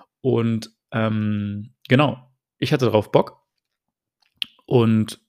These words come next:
wir haben dann überlegt, was können wir machen, haben auch ein paar Sachen einfach ausprobiert. Und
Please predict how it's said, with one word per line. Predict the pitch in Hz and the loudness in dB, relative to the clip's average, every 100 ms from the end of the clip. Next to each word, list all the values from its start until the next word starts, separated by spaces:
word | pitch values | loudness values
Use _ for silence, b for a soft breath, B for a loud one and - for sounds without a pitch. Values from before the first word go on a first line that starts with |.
| _ _ _ _ _ | _ _ _ _ _
wir | 127 113 | 0 2
haben | 113 | 4
dann | 110 | 4
überlegt, | 104 104 113 | 4 2 2
was | 113 120 | 0 -2
können | - 117 117 101 | 0 2 2 2
wir | 110 104 | 2 2
machen, | 120 - 160 156 143 | 0 0 -2 -2 -2
haben | 113 120 | -2 -2
auch | 117 107 | -2 -4
ein | 113 | -4
paar | - 117 | 0 2
Sachen | 113 113 | 0 -2
einfach | 117 131 | -4 -2
ausprobiert. | 160 - 135 135 135 135 B B B B B | -4 -2 -2 4 4 2 B B B B B
Und | 127 110 | -4 -4